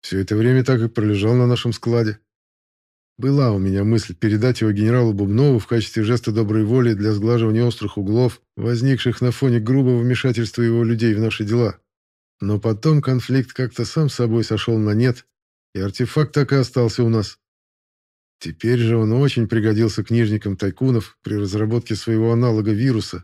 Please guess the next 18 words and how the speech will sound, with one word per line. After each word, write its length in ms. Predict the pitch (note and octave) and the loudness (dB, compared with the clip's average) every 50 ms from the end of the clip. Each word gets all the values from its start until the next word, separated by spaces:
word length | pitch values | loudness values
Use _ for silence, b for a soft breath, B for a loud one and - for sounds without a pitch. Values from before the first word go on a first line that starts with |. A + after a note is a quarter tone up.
| _ | _
созданного 560 | _ - - A2 G2+ G2 F#2+ G#2 G2+ G2+ G#2 G#2+ | _ -12 -8 -6 -6 -4 -4 -4 -2 -2 -2 -2
учеными 440 | A2 G#2 - A2+ G#2 G2+ G2 G2+ | -2 -2 -2 -2 -2 0 -2 -2
кибов. 440 | F#2+ - - A#2+ F2+ D#2+ D2 - _ _ _ _ _ _ _ _ _ _ _ _ _ _ _ _ _ _ _ - | -4 -4 -4 -6 -6 -6 -8 -14 _ _ _ _ _ _ _ _ _ _ _ _ _ _ _ _ _ _ _ -18
Что 400 | - - - _ G#2 G#2+ A#2+ B2+ | -18 -18 -12 _ -4 -2 0 2
они 160 | B2 A#2 A2 | 2 2 0
с 80 | G2 | 0
ним 160 | - A2 G#2 G2+ | 0 -2 -2 0
делали, 400 | G2 G#2+ B2 B2 A#2 A2 G2+ F#2 | 2 2 2 4 2 2 0 -2
Топар 420 | - - F#2+ F2 - C3 C3+ B2 A2+ | -2 -4 -6 -4 -2 -2 0 0 0
и 40 | G#2 | 0
Гуш 260 | G#2 A#2 A#2+ - - | 0 -2 -2 -2 -2
объяснить 440 | G#2 G2+ G#2 G2 - - G#2 F2 - | -2 -2 -2 -2 -2 -4 -6 -4 -4
мне 100 | G#2 F2+ | -6 -4
толком 360 | - G#2+ G#2 G2 - G2 F#2 | -2 -4 -4 -4 -4 -6 -4
так 180 | - G#2 F#2 | -4 -4 -4
и 40 | G2 | -4
не 80 | G2 F2+ | -6 -6
смогли. 520 | - - G2 F2+ F2 G2+ A2 G#2 G#2+ _ | -4 -6 -6 -4 -2 0 -2 -2 -2 _